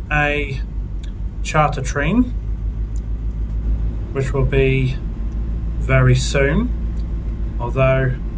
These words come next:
I'm not gonna say what type of train it is, as I like to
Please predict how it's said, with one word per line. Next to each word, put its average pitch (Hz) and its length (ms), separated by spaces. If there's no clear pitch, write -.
I'm 123 80
not 135 200
gonna 131 240
say 131 560
what 123 140
type 131 240
of - 80
train 135 300
it 135 100
is, 240 380
as 123 640
I 120 60
like 131 340
to 127 400